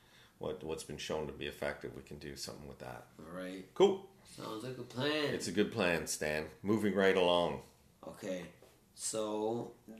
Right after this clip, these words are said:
Speaker 2: that should we, should we go into
Speaker 1: Oh,
Speaker 2: the
Speaker 1: let's
Speaker 2: thing?
Speaker 1: Cooner's Corner.
Speaker 2: Okay. I'm going with mine first?
Speaker 1: I can do mine first. It's really
Speaker 2: Okay,
Speaker 1: short, but it's
Speaker 2: okay.
Speaker 1: good. So, um, we were talking last week about, uh,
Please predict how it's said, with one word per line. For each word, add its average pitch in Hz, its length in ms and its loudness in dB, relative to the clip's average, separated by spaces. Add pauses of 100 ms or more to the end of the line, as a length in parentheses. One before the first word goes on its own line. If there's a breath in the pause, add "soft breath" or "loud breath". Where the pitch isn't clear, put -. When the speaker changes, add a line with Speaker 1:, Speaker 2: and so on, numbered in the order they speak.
(100)
Speaker 2:
that 110 220 0
should - 220 -6
we, 107 320 -4 (400)
should - 240 -8
we 98 220 -8 (180)
go 98 140 -8
into 104 180 4
Speaker 1:
Oh, 120 260 12
Speaker 2:
the 98 60 4
Speaker 1:
let's 123 240 8
Speaker 2:
thing? 120 140 0
Speaker 1:
Cooner's 135 320 6
Corner. 135 420 4 (180)
Speaker 2:
Okay. 95 260 -6 (1000)
I'm 104 240 -4
going 113 240 0
with 110 100 -2
mine 120 280 -2
first? 143 420 0 (580)
Speaker 1:
I 143 100 6
can 143 160 4
do 123 120 10
mine 90 320 4
first. 90 240 0
It's 90 140 -8
really 92 240 0
Speaker 2:
Okay, 82 80 -2
Speaker 1:
short, 113 320 2
but 87 100 4
it's 87 180 -4
Speaker 2:
okay. 90 180 6
Speaker 1:
good. 131 80 -4 (1000 loud breath)
So, 135 400 12
um, 120 240 8
we 143 120 6
were 135 80 4
talking 117 380 8
last 98 280 4
week 101 160 0
about, 90 500 2
uh, 78 300 2